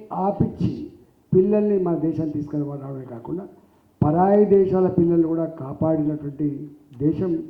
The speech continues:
భారతదేశం మోడీ గారు. మొన్న ఈ మధ్యలో గొప్ప మార్పు ఏంటంటే రష్యా as well as ఉక్రెయిన్ రెండు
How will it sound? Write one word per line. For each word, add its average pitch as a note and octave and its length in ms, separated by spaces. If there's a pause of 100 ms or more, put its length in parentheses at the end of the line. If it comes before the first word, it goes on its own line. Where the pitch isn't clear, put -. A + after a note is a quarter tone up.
భారతదేశం C#3 580
మోడీ B2 160
గారు. A2 220 (1700)
మొన్న D#3 180
ఈ D#3 100
మధ్యలో F#3 480 (840)
గొప్ప - 300 (480)
మార్పు D#3+ 420
ఏంటంటే D#3+ 560 (1600)
రష్యా G#3 500
as F3+ 140
well F3+ 200
as - 80 (340)
ఉక్రెయిన్ F3 460 (560)
రెండు G#3 280